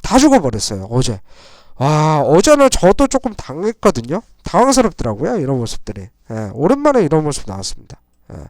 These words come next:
투매로 쫙 프로그램이. 그쵸? 네. 또 한 차례 프로그램 매도세 나오면서 쫙 밀어버리는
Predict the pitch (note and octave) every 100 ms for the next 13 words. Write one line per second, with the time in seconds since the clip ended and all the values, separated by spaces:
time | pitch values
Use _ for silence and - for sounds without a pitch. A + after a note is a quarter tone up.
0 | - - - - D4 G#3+ - F#2 - -
1 | - F3 F3+ C3 - - _ _ _ _
2 | - - C4 F#3+ A#2 G2+ - _ _ _
3 | - C3 E3+ - _ - A2 G2 G#2+ _
4 | _ _ _ _ _ _ _ _ _ _
5 | - - - E4 D4 G3 A2 - D4 D4+
6 | C4+ C4+ B3+ B3+ B3+ B3 G3 D3+ F3+ G#3
7 | G#3+ F3+ E3+ E3+ E3 - B3 F#3+ D3 A#2
8 | G2+ F#2+